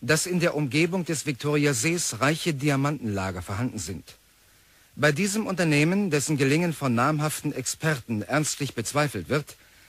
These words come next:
wird der auf den Spuren der Königin von Saba wandelnde Kanadier von einer hiesigen Bank finanziell unterstützt. Wie es heißt, soll sich Williamson anheischig gemacht haben,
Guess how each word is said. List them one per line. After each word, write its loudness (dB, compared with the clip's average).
wird 2
der 4
auf -4
den -4
Spuren 0
der 0
Königin 2
von -2
Saba 2
wandelnde 2
Kanadier 2
von -2
einer 2
hiesigen -2
Bank 2
finanziell -2
unterstützt. -6
Wie 4
es 4
heißt, 2
soll 4
sich -4
Williamson 2
anheischig -2
gemacht -4
haben, 0